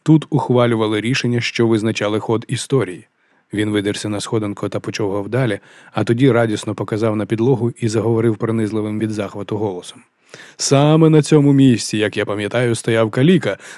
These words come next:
звертаючись до Сенату з закликом до обачності в розширенні імперії на схід.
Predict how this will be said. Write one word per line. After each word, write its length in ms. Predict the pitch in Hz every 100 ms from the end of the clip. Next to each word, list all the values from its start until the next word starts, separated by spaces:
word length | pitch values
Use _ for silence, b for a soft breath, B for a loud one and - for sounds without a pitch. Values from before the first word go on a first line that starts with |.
| -
звертаючись 800 | 110 131 120 123 107 104 113
до 120 | 104 117
Сенату 400 | 123 123 120 117
з 60 |
закликом 520 | 104 107 104 110 120
до 120 | 117 117
обачності 760 | 110 107 110 127 120 - 131 B B -
в 120 | 127
розширенні 640 | 135 120 - 127 131 127
імперії 520 | 123 123 113 110 113
на 120 | 117
схід. 360 | 120 - 117 -